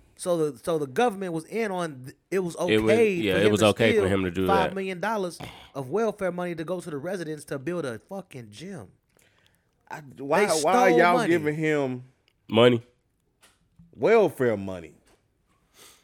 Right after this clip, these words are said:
Speaker 2: Taking money from the poor to give to
Speaker 1: That's some opposite of the Robin Hood shit, boy.
Speaker 2: give some shit, give the, huh, that's true. To give to, taking money from the poor to give to the, well, he,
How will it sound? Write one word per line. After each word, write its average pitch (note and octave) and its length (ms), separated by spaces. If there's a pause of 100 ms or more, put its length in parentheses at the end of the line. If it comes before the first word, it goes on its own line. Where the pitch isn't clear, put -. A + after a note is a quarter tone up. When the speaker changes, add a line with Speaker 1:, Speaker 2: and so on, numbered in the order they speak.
(420)
Speaker 2:
Taking C3+ 260
money C#3 240
from C#3 140
the B2+ 60
poor D3 280
to C3 60
give B2 340
to A#2+ 360
Speaker 1:
That's A2+ 120
some A2 120
opposite D#3 280
of E3 60
the E3 60
Robin F3+ 300
Hood D3+ 220
shit, B2 240
boy. D#3+ 200
Speaker 2:
give A2 220
some A#2+ 160
shit, A2+ 360
give A#2 300
the, A2+ 160 (240)
huh, F2+ 240
that's G2 180
true. C#3 260 (800)
To A#2 120
give B2+ 380
to, A#2 640 (680)
taking D#3 280
money D3+ 240
from C#3 160
the B2 80
poor C#3 340
to A2+ 100
give A2+ 260
to A#2+ 140
the, G#2+ 360 (600)
well, G#2 260
he, - 260